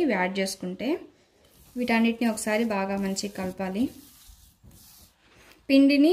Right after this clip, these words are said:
ఇలాగా కొంచెం బాగా గట్టిగా ఉండేలాగా మిక్స్ చేసుకోవాలి. మనకి మురుకులు చేసుకోవడానికి ఎలా అయితే మిక్స్ చేసుకుంటామో అలాగనే. ఇంకా వీటిని మనం బాల్స్లా చేసుకోవాలి. మనకి చెక్కలు ఏ సైజులో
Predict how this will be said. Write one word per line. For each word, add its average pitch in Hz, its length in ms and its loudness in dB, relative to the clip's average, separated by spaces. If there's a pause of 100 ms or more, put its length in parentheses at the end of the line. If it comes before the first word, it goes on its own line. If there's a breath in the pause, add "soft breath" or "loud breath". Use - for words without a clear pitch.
ఇలాగా 226 380 2
కొంచెం 220 320 -2
బాగా 208 180 -2 (320)
గట్టిగా 233 460 0
ఉండేలాగా 208 560 0
మిక్స్ - 240 -2
చేసుకోవాలి. 202 500 -2 (120)
మనకి 214 280 -2 (140)
మురుకులు 226 400 0
చేసుకోవడానికి 202 460 -2
ఎలా 196 160 2
అయితే 202 200 -4
మిక్స్ - 220 -6
చేసుకుంటామో 196 640 -2
అలాగనే. 196 420 -2 (880 soft breath)
ఇంకా 262 260 2
వీటిని 254 340 4
మనం 254 140 2 (140)
బాల్స్లా 240 400 0 (100)
చేసుకోవాలి. 190 520 -4 (140)
మనకి 208 300 -4 (600)
చెక్కలు 226 420 0
ఏ - 20 0 (100)
సైజులో 220 340 2